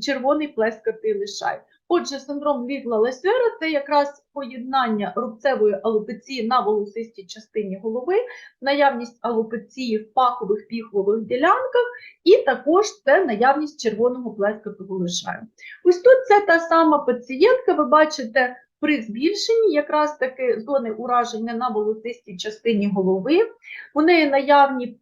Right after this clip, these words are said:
папульозні висипання рожевого, такого трошки фіолетового кольору,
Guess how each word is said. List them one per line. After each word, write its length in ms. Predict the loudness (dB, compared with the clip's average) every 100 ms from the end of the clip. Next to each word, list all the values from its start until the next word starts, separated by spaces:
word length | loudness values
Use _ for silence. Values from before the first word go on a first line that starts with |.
| _
папульозні 640 | -4 -2 -2 0 0 0 0
висипання 680 | 0 -2 2 4 4 2 2
рожевого, 680 | -2 0 2 2 2 0 2
такого 400 | -2 -4 -2 -2
трошки 400 | -2 -4 -6 -6
фіолетового 760 | 0 2 0 -4 -6 -6 -6
кольору, 460 | 2 4 6 6